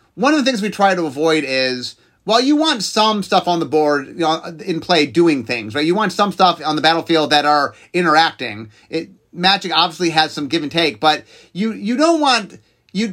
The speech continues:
you don't, you don't want people feeling dumb, where, like, I attack and just forget something, and it wrecks me 'cause I just forgot it.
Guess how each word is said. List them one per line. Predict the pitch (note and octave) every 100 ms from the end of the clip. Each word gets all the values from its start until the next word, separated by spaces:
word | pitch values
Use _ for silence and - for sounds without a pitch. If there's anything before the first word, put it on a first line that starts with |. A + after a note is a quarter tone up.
| -
you | F#3+ A#3
don't, | D4 B3+
you |
don't | D4
want | D#4
people | C4+ A3+
feeling | G3+ F#3 D#3+
dumb, | D#3+ C3+ A2 G#2 - _
where, | D#3 F3
like, | F3+ E3+
I | F3
attack | F#3 E3+ G#3 G#3 F#3
and |
just | F#3 -
forget | - F3+ G3 G#3
something, | - D#3+ D3 D3 C#3+ C#3+ - -
and | E3+
it | D#3+
wrecks | F3 G3+ -
me | E3+ E3
'cause | D#3+
I | D3+
just | E3 -
forgot | D#3 C#3+ C#3+ B2
it. | F2+